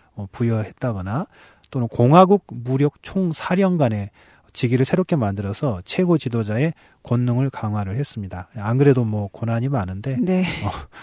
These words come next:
Speaker 1: 공식적인 일 회의를 통해서 또 직함을 더 준 거죠.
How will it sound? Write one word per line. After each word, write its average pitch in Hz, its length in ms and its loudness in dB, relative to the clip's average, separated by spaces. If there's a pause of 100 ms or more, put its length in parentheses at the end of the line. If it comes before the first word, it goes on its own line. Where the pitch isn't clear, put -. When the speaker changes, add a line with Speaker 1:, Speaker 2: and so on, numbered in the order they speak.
(120)
Speaker 1:
공식적인 131 640 2
일 101 160 -2
회의를 139 280 2
통해서 104 500 -4
또 95 220 -8
직함을 113 580 -4 (260)
더 120 180 2
준 107 220 -4
거죠. 110 380 -4